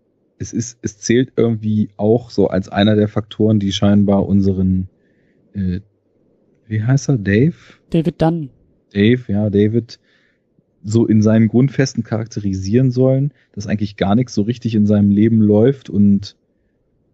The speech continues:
Speaker 1: ja, er dann eben auch da so viel aufgegeben hat, aber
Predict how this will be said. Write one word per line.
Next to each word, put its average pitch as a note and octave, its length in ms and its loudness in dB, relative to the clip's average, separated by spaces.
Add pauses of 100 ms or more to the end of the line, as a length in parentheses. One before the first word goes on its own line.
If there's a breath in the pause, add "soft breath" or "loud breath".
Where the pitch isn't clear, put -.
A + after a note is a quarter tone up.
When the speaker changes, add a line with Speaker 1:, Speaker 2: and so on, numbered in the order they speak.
Speaker 1:
ja, F#2 160 -2
er G2 220 0
dann G2 160 2
eben G2 360 2
auch - 220 -4
da G2+ 160 0
so F#2+ 140 -2
viel G2+ 320 -2
aufgegeben G#2+ 680 0
hat, B2 240 -4
aber G2 300 0